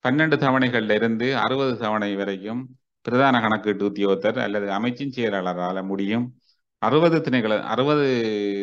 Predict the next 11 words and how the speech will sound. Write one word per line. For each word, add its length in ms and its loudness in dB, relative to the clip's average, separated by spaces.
தவணைக்கு 480 -4
மேல் 220 2
என்று 180 0
சொன்னா 500 -4
பொதுத்துறை 520 -2
சேரியால 460 -4
மட்டும்தான் 580 -8
அது 140 -12
முடியும். 560 -8
இருபதாவதுக்கு 680 -4
நாலாவது. 760 -2